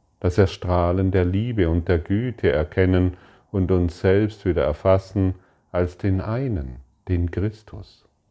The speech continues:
Der Christus, der durch Gott geboren wurde und ihm Gott nach wie vor ist.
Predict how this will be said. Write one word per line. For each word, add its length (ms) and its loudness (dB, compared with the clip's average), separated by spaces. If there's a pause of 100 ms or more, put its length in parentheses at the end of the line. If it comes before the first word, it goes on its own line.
(800)
Der 120 4
Christus, 760 2 (460)
der 220 4
durch 340 2
Gott 480 0 (1000)
geboren 680 4
wurde 500 4 (380)
und 240 -2
ihm 440 2
Gott 520 -2 (580)
nach 400 2
wie 80 -2
vor 300 -2
ist. 400 -10